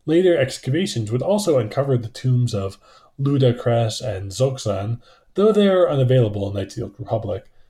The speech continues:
So let's briefly introduce the long-dead Sith Lords who to-, whose tombs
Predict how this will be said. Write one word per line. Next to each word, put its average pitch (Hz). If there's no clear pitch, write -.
So 180
let's 190
briefly 220
introduce 110
the 107
long-dead 143
Sith -
Lords 110
who 131
to-, 180
whose 247
tombs 113